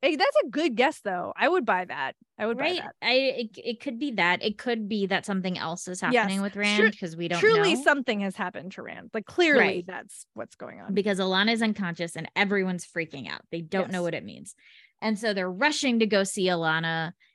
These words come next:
Speaker 2: and they get interrupted by Lord Dobraine, who's like, "Sorry, I know you guys are clearly in the middle of going
Speaker 1: <laughs>
Speaker 2: somewhere, but I feel like I should tell you that Lady Caroline and High Lord Darlin are no longer at Erlin's palace.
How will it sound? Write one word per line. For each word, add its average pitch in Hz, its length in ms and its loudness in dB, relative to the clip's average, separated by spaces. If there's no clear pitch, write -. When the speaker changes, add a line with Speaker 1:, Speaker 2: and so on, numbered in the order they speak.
Speaker 2:
and 190 600 2
they 202 180 0
get 196 240 0
interrupted 220 800 0
by 180 140 2
Lord 175 340 0
Dobraine, 175 720 0
who's 233 340 2
like, 208 180 6
"Sorry, 247 460 4
I 262 120 2
know 359 160 2
you 320 160 6
guys 226 220 6
are 202 80 0
clearly 262 640 4
in 190 80 0
the 185 80 -2
middle 196 280 4
of 196 140 2
going 196 320 4
Speaker 1:
<laughs> - 0 -
Speaker 2:
somewhere, 214 500 -4
but 311 100 6
I 370 100 8
feel 453 240 6
like 247 160 6
I 233 100 6
should 202 240 -2
tell 247 180 4
you 170 200 2
that 185 220 0
Lady 262 460 2
Caroline 240 540 4
and 175 120 0
High 202 220 2
Lord 240 280 0
Darlin 196 380 0
are 180 140 0
no 190 300 0
longer 220 460 0
at 160 260 0
Erlin's 180 460 -2
palace. 160 600 -2